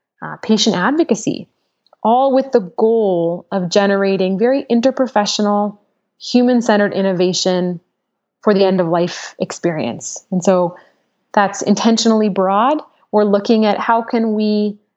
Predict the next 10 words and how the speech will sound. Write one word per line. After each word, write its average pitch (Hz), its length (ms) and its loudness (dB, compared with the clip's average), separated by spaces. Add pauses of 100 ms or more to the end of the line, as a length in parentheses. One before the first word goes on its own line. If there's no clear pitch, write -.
(200)
redesign 196 1080 2 (540)
systems? - 800 -4
How 220 160 0
can 240 180 2
we 233 120 4
come 214 320 0
up 214 240 0
with 202 100 -6
new 190 160 0
products, 170 800 -4